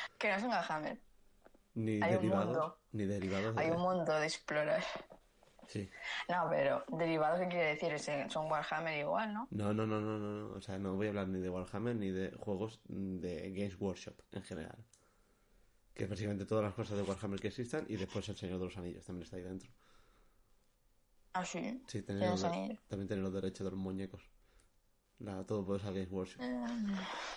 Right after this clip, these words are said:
Speaker 1: bueno, y yo voy a hablar de, bueno, voy a hatear una película asquerosa que he visto. Ay, que quería morir.
Speaker 2: ¿Qué se llama?
Speaker 1: Que se llama Hocus Pocus o Retorno de las Brujas en castellano.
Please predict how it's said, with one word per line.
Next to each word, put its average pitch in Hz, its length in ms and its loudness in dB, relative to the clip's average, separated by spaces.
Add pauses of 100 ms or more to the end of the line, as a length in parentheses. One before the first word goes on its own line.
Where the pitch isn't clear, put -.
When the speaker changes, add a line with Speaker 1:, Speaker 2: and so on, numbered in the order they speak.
Speaker 1:
bueno, 190 540 2 (600)
y 262 180 4
yo 247 260 6 (840)
voy 202 180 2
a 208 80 4
hablar 196 340 2
de, 175 180 2
bueno, 147 380 0 (160)
voy 175 280 2
a 208 80 2
hatear 175 600 2
una 175 200 2
película 156 680 0
asquerosa 160 680 0
que 160 180 0
he 147 40 2
visto. - 400 -2 (920)
Ay, 180 80 -4 (100)
que 180 120 -4
quería 175 320 2
morir. 147 500 2 (220)
Speaker 2:
¿Qué 127 120 6
se 113 200 0
llama? 92 440 0 (720)
Speaker 1:
Que 254 140 2
se 262 160 6
llama 226 480 4
Hocus 226 460 2
Pocus 214 640 4
o 208 460 6
Retorno 196 580 4
de 208 80 4
las 185 180 4
Brujas 190 380 4
en 185 100 2
castellano. 160 600 -4